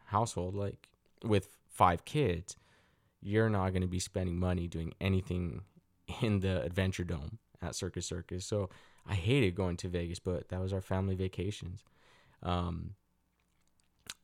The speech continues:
and I remember thinking as well, like, when we would come back from summers, I would get new clothes,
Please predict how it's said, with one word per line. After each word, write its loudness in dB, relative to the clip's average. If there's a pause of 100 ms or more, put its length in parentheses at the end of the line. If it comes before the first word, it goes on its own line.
(100)
and 2 (100)
I 4
remember 6
thinking 2
as 0
well, 8
like, -2
when -2
we 0
would -2
come 4
back 2
from -6
summers, -2 (460)
I 2
would 2
get 6
new 8
clothes, 4